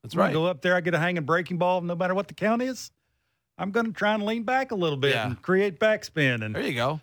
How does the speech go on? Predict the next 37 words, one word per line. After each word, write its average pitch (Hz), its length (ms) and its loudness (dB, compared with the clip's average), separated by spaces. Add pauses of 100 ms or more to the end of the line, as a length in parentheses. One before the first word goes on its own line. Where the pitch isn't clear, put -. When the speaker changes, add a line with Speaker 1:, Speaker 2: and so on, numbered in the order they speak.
Speaker 2:
But 185 160 4
velocity 175 500 2
now, 147 140 4
it'd 131 80 0
be 127 80 0
hard 117 260 0
to 113 60 -2
do 113 80 -2
that. 95 220 -8 (200)
Speaker 1:
Pinch 196 160 4
hitting, 196 240 2
though, 147 140 2
what 139 160 -4
was, 135 180 -2
what, 131 300 -8
did 117 120 -8
you 151 120 2
always 151 180 0
subscribe 139 320 0
to 131 60 0
the 120 80 -4
theory 127 240 0
of 107 100 -4
never 120 180 -4
missing 117 280 -6
the 110 60 -12
first 117 260 -4
fastball? 113 360 0
Was 98 120 -4
that 107 100 -2
Speaker 2:
No, 170 240 4
Speaker 1:
always 156 140 0
Speaker 2:
I'm, 170 80 -10
see, 170 160 -2
I'm 175 80 2
not 208 160 0
that. 208 180 2